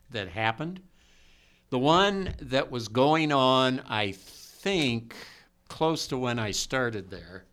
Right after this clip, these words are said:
I don't know whether I have this exactly right, was the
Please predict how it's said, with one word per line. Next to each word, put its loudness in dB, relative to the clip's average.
I -8
don't -2
know -4
whether 0
I 0
have 0
this -4
exactly -4
right, -6
was -10
the -10